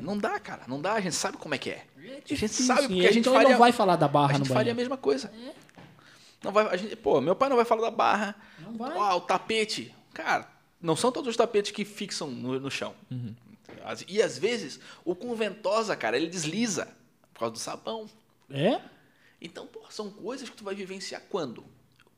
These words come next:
Speaker 1: Quando tu tá passando por aquilo.
Speaker 2: Eu tenho, a minha sogra é cadeirante.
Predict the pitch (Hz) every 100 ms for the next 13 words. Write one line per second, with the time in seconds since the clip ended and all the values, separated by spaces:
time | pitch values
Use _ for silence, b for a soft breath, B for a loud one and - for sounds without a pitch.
0 | _ - 123 120 127 175 - - - 131
1 | - 107 110 - 110 107 117 - 107 107
2 | - - _ _ _ _ _ _ _ -
3 | 139 135 170 190 160 156 151 - 156 175
4 | 190 185 185 196 180 156 - -